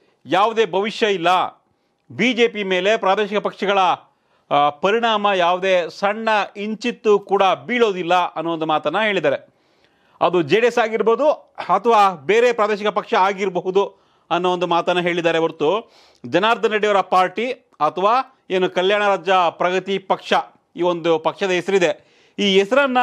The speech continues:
ಎಲ್ಲೂ ಕೂಡ ಸಂಬೋಧನೆ ಮಾಡಿಲ್ಲ ಶ್ರೀರಾಮುಲು ಅವರು. ಅದಾದ ನಂತರ, ಮ್, ಕೇವಲ ಹಳೆ ಮೈಸೂರು ಭಾಗ ಅಷ್ಟೇ ಅಲ್ಲ, ಕಲ್ಯಾಣ ಕರ್ನಾಟಕದಲ್ಲೂ ಕೂಡ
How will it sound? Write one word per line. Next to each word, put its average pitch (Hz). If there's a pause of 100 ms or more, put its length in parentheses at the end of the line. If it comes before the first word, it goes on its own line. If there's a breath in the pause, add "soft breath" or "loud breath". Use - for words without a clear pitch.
(140)
ಎಲ್ಲೂ 214
ಕೂಡ 202
ಸಂಬೋಧನೆ 180
ಮಾಡಿಲ್ಲ 247
ಶ್ರೀರಾಮುಲು 190
ಅವರು. - (480 soft breath)
ಅದಾದ 226
ನಂತರ, 254 (540)
ಮ್, 160
ಕೇವಲ 214 (560)
ಹಳೆ 214
ಮೈಸೂರು 240
ಭಾಗ 220
ಅಷ್ಟೇ 196
ಅಲ್ಲ, 202 (600)
ಕಲ್ಯಾಣ 208
ಕರ್ನಾಟಕದಲ್ಲೂ 220
ಕೂಡ 220